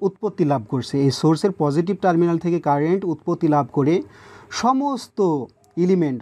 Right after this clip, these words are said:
বা সমস্ত যন্ত্রপাতি দিয়ে ঘুরে সে ব্যাটারির নেগেটিভ টার্মিনালে চলে আসছে, তখনই কিন্তু এই যন্ত্রপাতিগুলো চালু হয় বা ব্যবহার করা যায়। তো এখন কোনোখানে যদি আপনি এই তারটি এখানে কেটে দেন, মনে করলাম এই তারটি কেটে দিলাম, তখন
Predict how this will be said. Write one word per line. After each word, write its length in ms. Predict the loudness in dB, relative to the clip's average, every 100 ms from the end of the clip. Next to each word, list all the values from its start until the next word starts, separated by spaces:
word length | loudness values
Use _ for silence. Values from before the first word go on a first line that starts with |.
| -2
বা 80 | -4 0
সমস্ত 300 | -2 -2 -2 0 0
যন্ত্রপাতি 540 | 0 -2 -4 -6 -6 -2
দিয়ে 200 | 2 2 2 -4 _ -4 0
ঘুরে 280 | 2 0 -4 -12 _ _ -20 -4
সে 80 | 0 2
ব্যাটারির 460 | 0 0 0 0 -2 _ -2 0
নেগেটিভ 340 | 2 2 0 -2
টার্মিনালে 380 | -2 -2 -2 -4 0
চলে 180 | 2 2 2
আসছে, 340 | -2 -8 -6 -6 -8 -20 -20 -12 -2
তখনই 320 | -2 0 -2 0
কিন্তু 220 | 0 0 0 0
এই 60 | -2
যন্ত্রপাতিগুলো 580 | -4 -6 -8 -10 -8 -10 -2
চালু 220 | 0 0 -2
হয় 160 | -4 -6 -2
বা 100 | -2 -2 -2
ব্যবহার 260 | -2 -4 -6
করা 160 | -8 -10
যায়। 140 | -14 -20 _ -20 -20 -20 -20 -20 -20 -20 -20 -2
তো 60 | 0 2
এখন 160 | -2 -2 2
কোনোখানে 400 | 2 2 0 0 0
যদি 120 | 0 0
আপনি 100 | 0
এই 60 | -2 -6
তারটি 280 | -18 -2 -2
এখানে 200 | 0 0 -2 0
কেটে 280 | 0 4 2 0
দেন, 120 | -12 -18 _ -2
মনে 160 | 2 2
করলাম 240 | 2 0 -2
এই 60 | -4 -2
তারটি 260 | -2 -4 -2
কেটে 200 | 0 2 0
দিলাম, 180 | 0 -2 -2
তখন 240 | 0 2